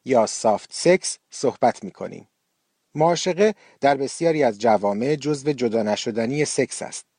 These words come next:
بسیاری از همجنسگرایان هم که میل به دخول یا هارد سکس ندارند، معاشقه را بدنهٔ اصلی رابطهٔ جنسی خود می‌دانند.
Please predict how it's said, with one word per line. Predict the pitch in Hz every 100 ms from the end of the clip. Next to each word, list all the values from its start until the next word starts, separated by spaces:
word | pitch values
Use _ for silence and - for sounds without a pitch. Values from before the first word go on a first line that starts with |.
| _ -
بسیاری | 165 - 214 208
از | 196
همجنسگرایان | 156 123 113 107 - 113 113 147
هم | 151 156
که | - 151 - - _ -
میل | 151 143
به | 135 120
دخول | 110 104 - 127 123 _
یا | 117 117
هارد | 113 104 -
سکس | - 180 -
ندارند، | 110 92 92 104 139 147 _ _ -
معاشقه | 131 131 120 139 131
را | 175 180
بدنهٔ | 139 120 120 120 135
اصلی | 117 113 - 165
رابطهٔ | 160 117 107 - 113
جنسی | 107 117 - 123
خود | 117 143 127
می‌دانند. | 92 85 82 - -